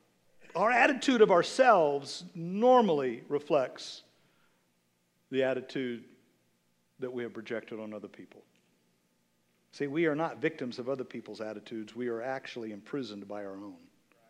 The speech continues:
How many of you remember the story of Snow White, where she goes, where the, the, the, the wicked goes to the mirror on the wall and goes, "Mirror, mirror on the wall,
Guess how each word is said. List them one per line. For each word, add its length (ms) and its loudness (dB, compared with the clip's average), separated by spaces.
How 80 -2
many 100 -2
of 80 -4
you 120 -4
remember 400 -6
the 120 -8
story 600 -4
of 180 -12
Snow 220 -6
White, 460 -6
where 100 -10
she 180 -8
goes, 440 -2
where 120 -8
the, 220 -8
the, 140 -6
the, 260 -8
the 100 -6
wicked 560 -8
goes 300 -4
to 140 -14
the 180 -10
mirror 340 -4
on 60 -8
the 40 -10
wall 180 -8
and 60 -10
goes, 140 -12
"Mirror, 320 -10
mirror 400 -12
on 140 -12
the 80 -16
wall, 440 -14